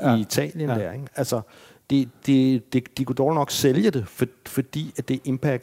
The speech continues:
Speaker 2: var, var så kraftigt.
Speaker 1: Men
Speaker 2: Altså
Speaker 1: hvor, hvor, hvor omfattende er det sådan? Jeg tænker sådan noget som Bordeaux og Nordrhone og Piemonte. Altså, hvor mange hopper på vognen egentlig af, af de gode producenter?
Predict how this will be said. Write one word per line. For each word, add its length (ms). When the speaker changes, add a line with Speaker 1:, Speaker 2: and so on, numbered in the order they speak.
Speaker 2:
var, 260
var 140
så 120
kraftigt. 480
Speaker 1:
Men 100
Speaker 2:
Altså 180
Speaker 1:
hvor, 100
hvor, 80
hvor 100
omfattende 420
er 40
det 100
sådan? 160
Jeg 120
tænker 260
sådan 120
noget 100
som 260
Bordeaux 540
og 80
Nordrhone 640
og 160
Piemonte. 400
Altså, 140
hvor 80
mange 260
hopper 240
på 140
vognen 420
egentlig 360
af, 180
af 60
de 100
gode 220
producenter? 540